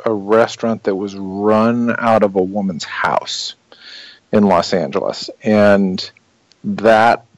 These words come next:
presented some challenges because, uh, what she was doing was not strictly legal, and, uh, we didn't want to, you know,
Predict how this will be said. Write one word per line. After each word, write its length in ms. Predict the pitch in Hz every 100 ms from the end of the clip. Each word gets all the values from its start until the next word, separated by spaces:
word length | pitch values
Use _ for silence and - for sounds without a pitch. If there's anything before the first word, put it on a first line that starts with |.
| -
presented 640 | - 120 107 107 107 98
some 160 | - 110
challenges 800 | - 107 104 104 104 101 98 101
because, 920 | - 92 - 107 98 98 92 - - _ _ _ _ _ _ _ - - _ - -
uh, 260 | - 113 98
what 240 | 98 110
she 160 | - 123
was 160 | 107
doing 400 | - 113 110 104
was 160 | 90 -
not 240 | 101 104
strictly 480 | - - - - 107
legal, 680 | 90 87 98 98 127 143 - _ - - - - - 113
and, 680 | 107 104 101 98 98 95 - - - _ _ -
uh, 520 | 104 95 98 95 98 92 67 - _ _ _ -
we 300 | 117 110 107
didn't 320 | 107 104 101
want 720 | 117 107 101 98 95 - - -
to, 1040 | - - - 101 95 95 92 90 90 90 - _ _ _ _ _ _ _ _ _ _ _ _ _ -
you 100 | 110
know, 240 | 95 90